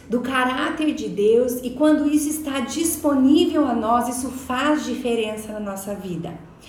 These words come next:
Em Romanos doze, dois diz assim: "Alegrem-se na esperança, sejam pacientes na tribulação, perseverem na oração."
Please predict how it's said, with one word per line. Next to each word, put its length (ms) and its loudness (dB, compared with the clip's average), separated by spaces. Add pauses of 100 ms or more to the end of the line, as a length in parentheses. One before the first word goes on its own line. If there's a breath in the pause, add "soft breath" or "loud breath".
(260 loud breath)
Em 80 -8
Romanos 840 2
doze, 420 4
dois 560 6
diz 180 -4
assim: 680 -2 (160)
"Alegrem-se 1160 2
na 180 0
esperança, 1080 -2 (680 loud breath)
sejam 540 0
pacientes 1300 -2
na 220 -4
tribulação, 960 -4 (680 loud breath)
perseverem 1120 4 (160)
na 240 -2
oração." 720 -4